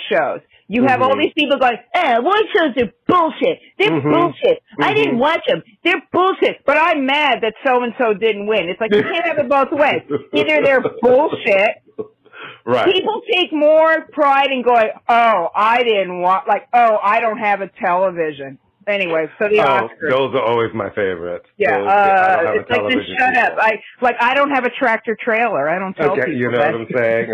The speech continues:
Speaker 2: It's like, I don't
Speaker 1: Or
Speaker 2: have a
Speaker 1: drive
Speaker 2: whirlpool tub, but, you know,
Speaker 1: Yeah,
Speaker 2: listen,
Speaker 1: exactly.
Speaker 2: life is
Speaker 1: There's a lot
Speaker 2: difficult.
Speaker 1: of things I don't have.
Speaker 2: <laughs>
Speaker 1: All right,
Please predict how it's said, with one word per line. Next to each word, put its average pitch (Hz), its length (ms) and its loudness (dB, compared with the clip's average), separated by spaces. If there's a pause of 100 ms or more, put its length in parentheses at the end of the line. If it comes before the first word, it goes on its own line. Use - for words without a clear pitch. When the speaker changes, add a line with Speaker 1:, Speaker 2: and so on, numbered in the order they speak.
Speaker 2:
It's - 100 -16
like, 107 600 -2
I 117 100 0
don't 123 100 0
Speaker 1:
Or 190 100 2
Speaker 2:
have 190 100 -2
a - 60 -2
Speaker 1:
drive 180 180 0
Speaker 2:
whirlpool 110 320 -4
tub, 101 420 -2
but, 98 240 -8
you 123 120 -2
know, 110 100 0
Speaker 1:
Yeah, 247 180 0
Speaker 2:
listen, - 200 0
Speaker 1:
exactly. 254 380 0
Speaker 2:
life 190 120 4
is - 40 -2
Speaker 1:
There's 214 200 2
a - 20 4
lot 233 320 4
Speaker 2:
difficult. 247 100 -4
Speaker 1:
of 247 60 -4
things 220 240 0
I 208 180 2
don't 196 280 2
have. 202 260 0 (160)
Speaker 2:
<laughs> 165 1080 -4
Speaker 1:
All 294 160 2
right, 220 200 -2